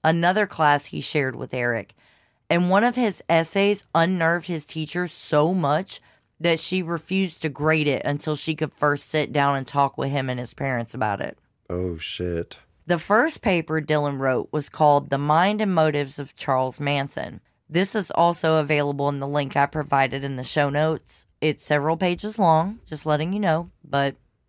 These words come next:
Speaker 1: uh, his teacher ended up grading this assignment and giving it back to him.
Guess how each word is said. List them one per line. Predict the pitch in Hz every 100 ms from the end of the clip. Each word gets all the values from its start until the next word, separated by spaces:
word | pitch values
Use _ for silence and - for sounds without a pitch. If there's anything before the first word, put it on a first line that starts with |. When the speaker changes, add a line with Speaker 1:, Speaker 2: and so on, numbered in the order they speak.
| _ _ _ _ _ _ -
Speaker 1:
uh, | 156 147 127
his | 147 175 -
teacher | - 240 - 202 185
ended | 180 180
up | 175 -
grading | 156 160 190 240 214 165
this | 147 -
assignment | 143 143 135 135 127
and | 143 147
giving | 147 143
it | 139 -
back | 156 143 -
to | 147
him. | 139 110 73